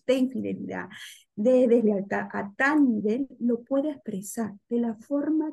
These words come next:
que quiera. Lo a, que a ti te sirve no es lo mismo lo que la otra decide. Y no catalogarlos y no decir, este, "Los trapitos sucios se lavan en casa". Si tú quieres y es tu forma de sanar, de hacer catarsis, pues háblalo.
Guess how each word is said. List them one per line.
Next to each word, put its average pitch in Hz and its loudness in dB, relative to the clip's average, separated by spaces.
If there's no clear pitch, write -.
que - -6
quiera. 233 -4
Lo 240 -2
a, 214 -6
que 220 0
a 208 0
ti 294 0
te - -4
sirve 285 2
no 247 8
es 302 4
lo 285 6
mismo 277 6
lo 277 4
que 226 0
la 208 2
otra 208 -2
decide. 214 -6
Y 262 4
no 262 4
catalogarlos 233 2
y 208 -2
no 208 0
decir, 247 -4
este, 240 2
"Los 233 4
trapitos 233 -2
sucios 311 -6
se - -4
lavan 220 0
en 233 2
casa". 269 -4
Si - -12
tú 277 -6
quieres 220 -2
y 233 2
es 233 -2
tu 277 -2
forma 202 -4
de 196 -6
sanar, 196 -2
de 190 -6
hacer 214 -2
catarsis, 233 -2
pues 269 -2
háblalo. 226 0